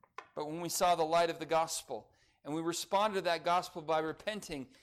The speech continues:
and believing on Christ, we were made alive. We have <laughs> been made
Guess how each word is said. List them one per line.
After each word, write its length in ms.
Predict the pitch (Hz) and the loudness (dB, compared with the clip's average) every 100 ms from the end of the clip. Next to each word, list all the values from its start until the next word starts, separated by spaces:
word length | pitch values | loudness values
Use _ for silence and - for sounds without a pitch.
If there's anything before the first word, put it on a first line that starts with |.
| _ | _
and 100 | 151 | -8
believing 360 | 156 190 208 196 | -4 -2 -2 -2
on 120 | 180 | -4
Christ, 480 | - 196 180 160 - | -2 0 2 0 -6
we 200 | 180 226 | -6 -2
were 280 | 190 170 - - | 0 0 -2 -14
made 340 | - 156 202 226 | -10 -2 2 4
alive. 680 | 220 214 208 160 120 - - _ _ _ - | 6 4 4 0 -2 -10 -18 _ _ _ -12
We 180 | 151 | -8
have 500 | 175 170 147 127 143 | -2 0 -2 -6 -12
<laughs> 0 | |
been 260 | 180 160 143 185 | -10 -10 -10 -8
made 240 | 190 180 | -6 -6